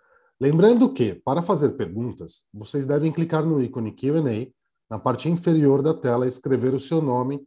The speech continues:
empresa e idioma para entrar na fila. Ao ser anunciado, uma solicitação para ativar seu microfone aparecerá na tela.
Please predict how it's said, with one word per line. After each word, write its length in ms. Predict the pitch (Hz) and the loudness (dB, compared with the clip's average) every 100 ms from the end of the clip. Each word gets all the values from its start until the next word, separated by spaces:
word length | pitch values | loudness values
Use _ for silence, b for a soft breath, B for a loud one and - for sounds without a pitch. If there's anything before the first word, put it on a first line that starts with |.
| - | -10
empresa 720 | 151 - 120 113 110 135 135 - | -8 -2 0 2 0 -4 -6 -6
e 80 | 135 | -4
idioma 500 | 127 127 110 117 135 b b | 2 2 4 0 -6 b b
para 120 | 123 123 | -2 -2
entrar 220 | 113 117 | 0 0
na 140 | 131 | 0
fila. 360 | 135 110 80 76 _ _ _ _ _ _ _ _ _ | -4 -6 -8 -10 _ _ _ _ _ _ _ _ _
Ao 140 | 160 190 | -2 2
ser 160 | 233 | 4
anunciado, 760 | 220 156 - 123 123 120 90 - | 4 2 0 0 0 -2 -6 -10
uma 160 | 113 117 | -8 -6
solicitação 580 | - 123 - 120 147 147 | -2 -2 -4 -4 -2 0
para 160 | 175 | 0
ativar 300 | 175 170 143 | 0 0 0
seu 160 | 143 151 | 0 -4
microfone 500 | 143 143 139 127 135 | -2 -4 -4 -4 -4
aparecerá 540 | - 139 135 151 131 | -2 -4 -2 -2 -2
na 100 | 139 | -4
tela. 400 | 165 135 101 76 | -2 -2 -2 -6